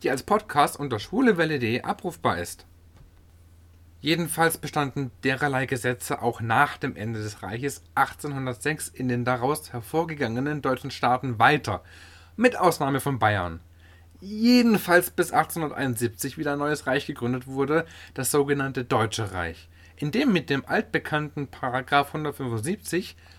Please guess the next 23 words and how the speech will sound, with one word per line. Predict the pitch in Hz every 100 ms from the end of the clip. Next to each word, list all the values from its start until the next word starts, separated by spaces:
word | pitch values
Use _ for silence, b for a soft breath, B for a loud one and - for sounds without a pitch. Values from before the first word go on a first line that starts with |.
| b b
männliche | 123 143 185 208 185 160
Homosexualität | 143 139 127 120 143 131 120 - 147 156 -
auch | 165 185 165
wieder | 175 147
in | 143
Bayern | 143 156
strafbar | 147 139 135 151 147
wurde | 151 151 - B B -
und | 185 185
es | 151 -
bis | - 185
in | 180 156
die | 143 127
Zeit | - 151 147
der | 139
Bundesrepublik | 151 165 151 139 131 120 131 127 -
auch | 120
blieb. | - 135 135 139 - - - - - - - - B B B B -
Wen | 120 113 104
das | 156 -
wiederum | 160 160 175 175
mehr | 180
interessiert, | 185 185 196 190 202 214 233